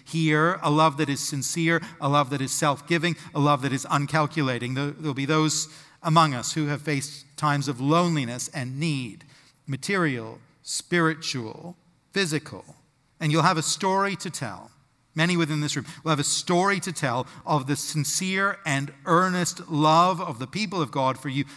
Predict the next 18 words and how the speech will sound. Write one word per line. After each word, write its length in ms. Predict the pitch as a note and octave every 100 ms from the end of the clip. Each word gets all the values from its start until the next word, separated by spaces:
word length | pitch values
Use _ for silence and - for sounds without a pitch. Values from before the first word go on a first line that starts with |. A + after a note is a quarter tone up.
| -
There 100 | D#3
are 120 | C#3
very, 380 | B2 F3+ F#3+ F3
very 220 | D#3+ C#3+
wonderful 440 | C3+ C3+ C3+ C#3+
stories 380 | - C#3+ A#2+ A2+
of 80 | G#2+
that 160 | A2
in 120 | G#2 G#2
this 160 | G2+
place. 440 | - G2 - - - - _ _ -
And 160 | C#3+
praise 280 | - G3+ E3
God 240 | G3+ C#3+
for 80 | A#2
the 100 | C3+
signs 380 | - D#3 C#3+ C3+
of 200 | C3+ -